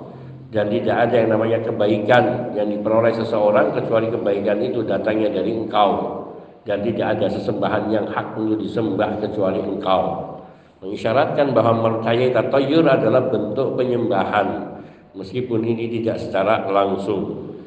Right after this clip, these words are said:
Wa ba'dun nas qad yaftahul mushaf li talabi tafaul.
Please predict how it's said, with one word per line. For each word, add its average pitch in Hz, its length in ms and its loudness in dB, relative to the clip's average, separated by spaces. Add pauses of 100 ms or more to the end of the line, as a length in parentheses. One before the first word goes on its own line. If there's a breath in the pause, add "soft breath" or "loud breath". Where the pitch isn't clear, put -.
(360 loud breath)
Wa 107 100 -4
ba'dun 156 540 4
nas 139 160 8 (320)
qad 175 240 2
yaftahul 151 500 4
mushaf 147 540 4
li 135 160 0
talabi 139 400 4
tafaul. 113 720 4